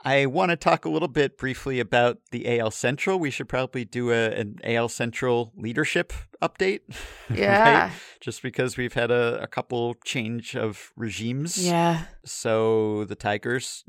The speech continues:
Speaker 1: have a new head of baseball operations, Scott Harris,
Speaker 2: Yep.
Speaker 1: who was poached from the Giants and
Speaker 2: Yep.
Speaker 1: also formerly of the Cubs.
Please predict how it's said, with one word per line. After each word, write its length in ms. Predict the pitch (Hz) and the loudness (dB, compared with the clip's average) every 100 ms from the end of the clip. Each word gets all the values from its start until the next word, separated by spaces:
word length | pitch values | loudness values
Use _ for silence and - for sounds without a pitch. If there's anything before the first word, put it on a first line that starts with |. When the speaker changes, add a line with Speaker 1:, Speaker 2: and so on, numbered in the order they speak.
| 113 | -4
Speaker 1:
have 260 | 120 117 | -2 0
a 300 | 123 123 120 120 | 0 0 -2 -6
new 380 | 117 123 131 131 _ | -4 -4 -6 -10 _
head 160 | 127 123 | -2 0
of 200 | 120 - | -2 -4
baseball 340 | 127 123 131 | -6 -4 -2
operations, 720 | 127 127 127 127 143 135 135 - | -2 -2 -4 -4 -6 -8 -8 -14
Scott 340 | - - 107 104 | -14 -4 -4 -2
Harris, 560 | 107 120 160 - - | 0 2 2 -2 -2
Speaker 2:
Yep. 300 | - 339 - _ | 2 2 0 _
Speaker 1:
who 140 | 113 | -8
was 340 | 104 104 - - | -4 -4 -6 -12
poached 360 | - 110 - - | -6 -6 -6 -14
from 420 | - 104 101 98 95 | -10 -6 -6 -6 -10
the 60 | 98 | -10
Giants 680 | - 98 113 165 - - | -6 -4 -4 -4 -8 -10
and 100 | 92 | -4
Speaker 2:
Yep. 200 | 92 - | 0 0
Speaker 1:
also 420 | - 92 - 104 92 | -4 -12 -8 -8 -10
formerly 520 | _ - 101 95 95 98 | _ -10 -8 -6 -4 -4
of 140 | 95 | -6
the 60 | 101 | -10
Cubs. 520 | - 98 113 151 - | -6 -4 -4 -6 -8